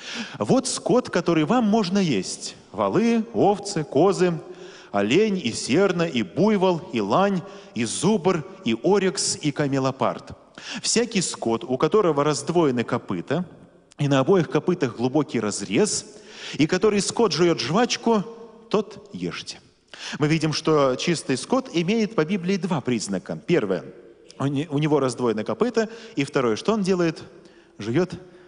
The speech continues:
жвачку. Поэтому, согласно Библии, корова, например, является животным чистым, а ове-, овечка или барашек — чистое животное, коза — чистое животное. Все они имеют раздвоенные копыта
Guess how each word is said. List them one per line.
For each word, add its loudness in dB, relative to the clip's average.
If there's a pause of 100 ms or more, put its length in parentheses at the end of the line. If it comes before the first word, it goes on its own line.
(180)
жвачку. -12
Поэтому, 2
согласно 0
Библии, 2 (280)
корова, 4
например, 2
является 2
животным 2 (380)
чистым, -4 (240)
а 2
ове-, 0
овечка 2 (240)
или 2
барашек — 0 (220)
чистое 0
животное, 0 (200)
коза — 2 (300)
чистое 2
животное. 0
Все 2
они 2 (220)
имеют 0
раздвоенные 2
копыта 0